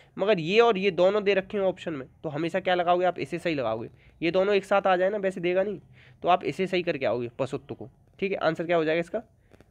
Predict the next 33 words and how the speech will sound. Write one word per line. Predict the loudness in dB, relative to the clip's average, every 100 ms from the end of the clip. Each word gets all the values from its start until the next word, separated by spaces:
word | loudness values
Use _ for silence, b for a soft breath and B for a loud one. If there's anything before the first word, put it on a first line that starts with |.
| -14
बी। | -8 -8 -10 _ _ _ 0
क्या | 0
हो | 2
जाएगा? | 0 -2 -10 -14
बी। | -12 -12 _ _ -20 _ _ _ _ _ _ b b b b b _
दोबारा | -2 6 6 6
सुन | 2
लेना, | 0 2 0
जब | 0
ये | 0 0
दोनों | 2 0
ऑप्शन | -2 -4
में | -2
हो | -2
ना, | -2
तो | 0
आप | -2 -2
इसे | -4 -6
टिक | -8 -6
करोगे। | -4 -4 -8 _ _ _ _ _ _ _ _ _ _ _
नेक्स्ट, | -6 -6 -8 -20 _ -6
according | 4 4 4
to | -2
option | -2 -2 -4
करने | -4 -4
पड़ते | -6 -8
हैं। | -14 _ _ _ _ _ _ _ b b b b b 4
तप्त | 4 6
आंसू | 4 6 4 2
बहाती | 2 2 0 -6
है, | 0
आंसू | 2 0 0
का | 0